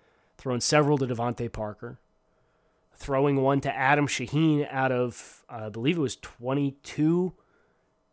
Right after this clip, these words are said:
personnel or twenty-three. Uh, y-, yeah, it was twenty-two personnel. And they shifted him out wide, and it was a one-on-one and threw him a jump ball.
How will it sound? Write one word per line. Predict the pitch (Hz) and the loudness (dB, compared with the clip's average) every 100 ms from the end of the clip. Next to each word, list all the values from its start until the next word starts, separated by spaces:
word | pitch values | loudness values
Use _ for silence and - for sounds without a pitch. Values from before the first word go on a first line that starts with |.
| _ | _
personnel | - 185 - 175 185 | -4 -4 -2 0 0
or | 170 | 0
twenty-three. | - 147 151 - - _ 123 | -2 -2 -2 -4 -20 _ -20
Uh, | 110 _ _ _ _ | -20 _ _ _ _
y-, | 135 _ | -20 _
yeah, | - 151 170 | -10 -4 -2
it | |
was | 120 - | -2 -6
twenty-two | - 156 156 - 165 | -6 -4 -4 -2 -4
personnel. | 160 107 - 101 87 - - _ _ _ _ _ _ _ _ _ _ _ _ _ _ _ _ _ _ _ _ _ _ _ _ - | -6 -12 -12 -14 -18 -20 -20 _ _ _ _ _ _ _ _ _ _ _ _ _ _ _ _ _ _ _ _ _ _ _ _ -10
And | 120 | -8
they | 113 | -6
shifted | - 165 160 156 | 0 2 2 0
him | 135 | 0
out | 131 123 | 0 -2
wide, | 120 123 131 120 | -2 0 0 -2
and | 113 | -4
it | 117 113 | -6 -8
was | 113 | -8
a | |
one-on-one | 110 117 113 113 113 | -4 -2 -2 -2 -4
and | 107 | -6
threw | - 113 | -6 -2
him | 156 | 0
a | 135 | -2
jump | 107 92 - | -6 -16 -16
ball. | 82 | -20